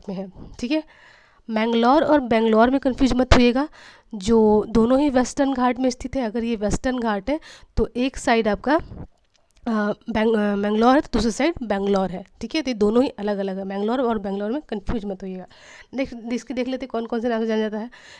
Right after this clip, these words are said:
एक तो बैंकिंग का पालना कहा जाता है, भारतीय बैंकिंग का पालना कहा जाता है।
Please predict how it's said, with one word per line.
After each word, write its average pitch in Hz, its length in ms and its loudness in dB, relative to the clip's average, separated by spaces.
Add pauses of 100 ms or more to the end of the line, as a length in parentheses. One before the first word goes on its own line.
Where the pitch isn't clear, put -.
(160)
एक 262 120 -6
तो 294 180 -2
बैंकिंग 226 720 -2
का 285 160 -2 (480)
पालना 214 420 2
कहा 226 200 -4
जाता 226 200 -6
है, 220 60 -6
भारतीय 208 320 -8
बैंकिंग 220 280 -4
का 233 60 -8
पालना 196 360 -8
कहा 226 180 -2
जाता 220 280 -4
है। 220 120 -10